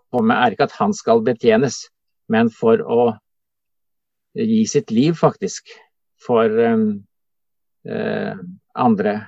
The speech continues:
Eh, og det betyr jo at det er han som er tjeneren, eh, men det må vi lære å kjenne, eh, gjennom å lytte til hans ord.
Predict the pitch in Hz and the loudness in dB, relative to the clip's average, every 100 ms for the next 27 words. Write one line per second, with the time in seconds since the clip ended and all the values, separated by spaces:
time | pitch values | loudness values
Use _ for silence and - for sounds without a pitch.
0 | _ _ _ _ _ - 117 117 113 117 | _ _ _ _ _ -8 -4 0 4 4
1 | 120 120 117 110 113 110 123 113 110 107 | 2 -2 0 2 2 2 -2 2 4 2
2 | - 107 110 - - 139 120 113 120 107 | 0 0 -2 -4 -4 -2 2 2 0 -2
3 | - _ _ _ _ - 127 107 101 117 | -18 _ _ _ _ 2 2 4 2 4
4 | 156 147 98 _ _ _ _ _ _ - | 4 2 -2 _ _ _ _ _ _ -6
5 | 220 220 220 254 226 220 220 123 254 113 | -2 0 0 0 2 4 4 2 4 4
6 | 104 113 - 123 101 113 101 - 196 104 | 6 2 4 2 2 0 -2 -2 -2 0
7 | 104 107 202 202 107 107 113 107 107 107 | -2 0 0 2 0 0 2 2 2 0
8 | 113 - 104 95 101 101 101 - | -4 -6 -4 -4 -4 -4 -6 -6